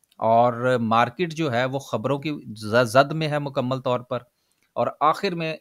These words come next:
अपनी मैं एक बात को शायद तीसरी बार रिपीट करने लगा हूँ इसी वीडियो के अंदर, वो ये है कि ग्राउंड रियलिटीज़ जो हैं, फिजिकल रियलिटी जिसको हम लोग कहते हैं, वो कुछ और हैं और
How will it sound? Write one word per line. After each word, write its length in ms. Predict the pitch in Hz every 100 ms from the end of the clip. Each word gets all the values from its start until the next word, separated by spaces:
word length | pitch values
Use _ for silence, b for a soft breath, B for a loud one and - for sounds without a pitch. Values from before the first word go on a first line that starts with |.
| -
अपनी 280 | 131 - 156
मैं 140 | 151 143
एक 260 | 127 127
बात 260 | 113 113 110
को 160 | - 135 _ -
शायद 260 | - 120 117
तीसरी 260 | 127 120 143
बार 160 | 131 131
रिपीट 280 | 143 104 98
करने 220 | 107 101
लगा 220 | 98 101
हूँ 200 | 98 110 - -
इसी 220 | 135 -
वीडियो 320 | 123 113 110 104
के 120 | 110
अंदर, 240 | 98 110
वो 140 | 110 104
ये 260 | 92 104
है 220 | 98 101 - _ b b b b b b 143
कि 60 |
ग्राउंड 520 | 117 104 123 143 175
रियलिटीज़ 560 | 165 135 120 113 120 107
जो 120 | 107
हैं, 380 | 98 98 110 117
फिजिकल 720 | 117 - 160 165 180 180 147
रियलिटी 400 | 117 107 104 110
जिसको 300 | 104 101 -
हम 180 | 98 98
लोग 100 | 123
कहते 340 | - 107 -
हैं, 260 | 98 104 117
वो 180 | 117 110
कुछ 240 | - 104 95
और 220 | 95 104
हैं 260 | 117 127 - _ _ _ _ _ _ -
और 200 | 123